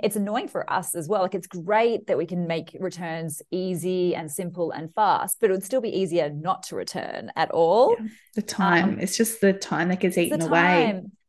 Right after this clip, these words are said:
Speaker 1: Or, or it's like, you know, buying something that was on sale and you can't return it, you're stuck with it, or you just don't get around to doing it in time.
Speaker 2: Mm-hmm.
Speaker 1: You know, so it's all of that sort of stuff. But also there's the huge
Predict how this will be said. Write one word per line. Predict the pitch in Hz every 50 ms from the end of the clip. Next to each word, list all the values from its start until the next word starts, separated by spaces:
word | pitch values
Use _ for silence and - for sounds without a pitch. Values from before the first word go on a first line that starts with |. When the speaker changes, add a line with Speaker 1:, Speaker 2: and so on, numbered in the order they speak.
| -
Speaker 1:
Or, | - 247 254 247 247 - - -
or | - 240 254 254 254
it's | - - -
like, | 285 233 208 -
you | 226
know, | 220 214
buying | 190 220 208 196 202 214 214 208
something | 208 233 202 - 196 196 190
that | 196 - -
was | - 185
on | 190 185 185
sale | 180 - 220 208 202 196 190
and | 185 180 170
you | 160
can't | - 220 240 226 -
return | 190 196 - 208 185 170
it, | 156
you're | - 165
stuck | - - 196 170 165 -
with | 180 175 175
it, | 139 120 - - - _ _ _ -
or | - 196 196 196 190 180
you | - 202 202 202
just | 214 226 226 - - - - _ _ _ -
don't | 208 196 190
get | 185 208 185
around | 180 180 175 170 165
to | 165
doing | 165 220 233 240 220
it | 226 214
in | 185 180
time. | 175 175 180 175 160 160 147 143 147 -
Speaker 2:
Mm-hmm. | 196 180 180 175 170 - _ _ _
Speaker 1:
You | - 214
know, | 196 190
so | 202 233 233
it's | 233 226
all | - - 269 269
of | 240
that | 196 - -
sort | - 170
of | 170 -
stuff. | - 175 170 - - _ _ _ _ _ _
But | - 233 - - -
also | - - 180 202 226 233 226 - 180 156 147 156 160
there's | 160 180 170 156
the | 170 180
huge | 170 175 - 196 180 180 175 -